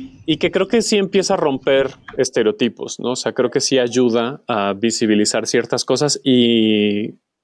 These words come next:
y no sé, incluso puede ayudar a, a abrir diálogo entre las personas, saliendo, pues, ¿no? O, o encontrándote con tus amistades o con tus familiares después. Y desde mi perspectiva, sí hay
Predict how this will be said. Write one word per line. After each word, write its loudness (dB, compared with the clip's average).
y 0
no 2
sé, 2
incluso 0
puede 4
ayudar 4
a, 0
a 0
abrir 2
diálogo 2
entre 0
las 0
personas, -2
saliendo, 0
pues, -2
¿no? -2
O, 0
o 0
encontrándote 0
con 0
tus -8
amistades 0
o -2
con -2
tus -4
familiares 2
después. 0
Y -2
desde 2
mi 2
perspectiva, 0
sí 2
hay 2